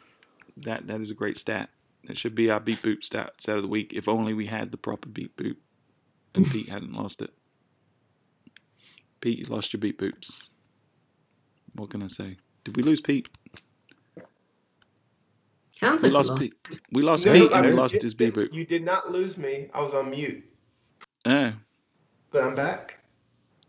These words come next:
Speaker 4: Or I
Speaker 1: You
Speaker 4: technically wasn't gone, but now I'm back.
Speaker 1: Okay.
Speaker 3: Yet
Speaker 1: What about your
Speaker 3: another
Speaker 1: beep boops?
Speaker 3: covid
Speaker 1: Your
Speaker 3: bingo
Speaker 1: beep boops
Speaker 3: spot to
Speaker 1: back?
Speaker 3: fill in.
Speaker 4: Yep.
Speaker 1: Oh, the,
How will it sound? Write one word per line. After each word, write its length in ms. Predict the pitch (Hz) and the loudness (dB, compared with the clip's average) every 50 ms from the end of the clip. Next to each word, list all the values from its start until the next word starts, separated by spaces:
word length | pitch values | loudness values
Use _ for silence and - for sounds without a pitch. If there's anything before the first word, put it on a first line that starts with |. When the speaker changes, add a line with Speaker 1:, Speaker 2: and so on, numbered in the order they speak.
| _ - | _ 2
Speaker 4:
Or 240 | 135 143 139 - - | 4 6 6 6 4
I 120 | 147 156 | 2 0
Speaker 1:
You 80 | - - | 0 2
Speaker 4:
technically 360 | 185 - - - - 156 151 | 2 2 2 0 -2 -4 -2
wasn't 280 | 135 135 127 - - | -2 -2 -4 -4 -8
gone, 300 | 117 127 123 120 127 131 | -6 -4 -4 -4 -4 -4
but 300 | 117 123 113 110 - - - - - - | -4 -4 -4 -4 -6 -10 -20 -20 -20 -10
now 180 | - 139 127 60 | -6 -4 -4 -2
I'm 60 | 58 | -2
back. 380 | 55 57 52 - - - - - _ _ _ _ _ _ _ _ _ _ _ _ _ _ - - | 0 -2 -2 -2 -6 -14 -20 -20 _ _ _ _ _ _ _ _ _ _ _ _ _ _ -8 -4
Speaker 1:
Okay. 280 | 113 120 123 120 110 107 - _ _ - _ _ _ _ - | -4 -2 -2 -2 -4 -4 -8 _ _ -20 _ _ _ _ -6
Speaker 3:
Yet 180 | - 175 165 175 | -2 4 6 8
Speaker 1:
What 80 | 180 175 | 8 8
about 80 | 175 170 | 8 8
your 20 | |
Speaker 3:
another 180 | 170 165 165 165 | 6 6 4 2
Speaker 1:
beep 140 | 123 117 - | 0 0 0
boops? 100 | 113 104 | 0 0
Speaker 3:
covid 100 | 180 170 175 170 143 | 2 2 2 2 2
Speaker 1:
Your 60 | - - | 0 0
Speaker 3:
bingo 260 | 180 170 165 160 151 151 | 2 2 4 4 4 2
Speaker 1:
beep 100 | 139 120 | 2 4
boops 60 | 123 | 4
Speaker 3:
spot 140 | 113 156 - | 2 2 0
to 60 | - | -2
Speaker 1:
back? 200 | 120 117 - - | -4 -6 -6 -6
Speaker 3:
fill 140 | - 156 147 | -4 -4 -2
in. 260 | 143 143 143 160 160 _ _ _ _ - - - - - - | -2 -2 -4 -4 -6 _ _ _ _ -20 -20 -20 -20 -12 -6
Speaker 4:
Yep. 240 | 135 117 - - - - _ _ _ _ _ _ _ _ - _ _ _ _ _ _ _ _ _ _ _ _ _ _ _ _ _ - | -6 -6 -6 -6 -14 -20 _ _ _ _ _ _ _ _ -20 _ _ _ _ _ _ _ _ _ _ _ _ _ _ _ _ _ -2
Speaker 1:
Oh, 140 | 131 131 127 | 0 2 2
the, 200 | 117 123 110 92 | 2 2 0 0